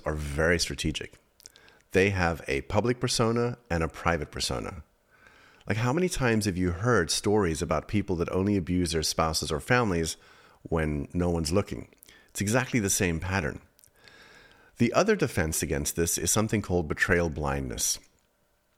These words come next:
The victim will get angry at the person trying to wake them up rather than at the abuser. This is because truly acknowledging the betrayal and abuse would be too much for their psyche to handle.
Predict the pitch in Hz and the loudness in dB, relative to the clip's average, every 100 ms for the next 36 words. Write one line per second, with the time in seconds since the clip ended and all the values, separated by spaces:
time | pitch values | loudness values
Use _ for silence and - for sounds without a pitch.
0 | _ _ - 101 101 92 131 - - 73 | _ _ -18 -2 0 2 0 0 -2 -2
1 | 73 - - - - 101 98 95 - 90 | -4 -8 -20 -20 -2 0 2 0 0 0
2 | 104 117 117 104 90 98 87 87 82 90 | 2 2 2 0 -2 0 0 -2 -2 0
3 | 85 85 80 80 - 82 104 87 - - | 0 0 0 0 -2 0 0 0 -6 -16
4 | - 85 98 107 107 85 80 - 82 78 | -4 2 4 4 4 2 0 -2 -4 -4
5 | - 71 67 80 76 - 82 - _ _ | -4 -4 -2 -2 -2 -4 -12 -18 _ _
6 | - - - - - _ 113 127 151 - | -20 -20 -20 -20 -20 _ -2 0 0 0
7 | - 95 - - - 151 160 104 92 90 | 0 -2 -2 -4 0 2 2 2 0 2
8 | 98 87 87 80 - - 98 87 80 - | 2 2 0 -2 -2 2 4 4 0 0
9 | 92 104 80 78 69 - - - _ _ | 2 2 0 -4 -4 -4 -6 -10 _ _
10 | _ 95 101 90 - 123 107 92 - 85 | _ 0 0 0 0 0 2 0 -2 -4
11 | 76 - 78 78 78 71 82 95 73 55 | -2 0 0 -2 -4 -4 2 2 2 -4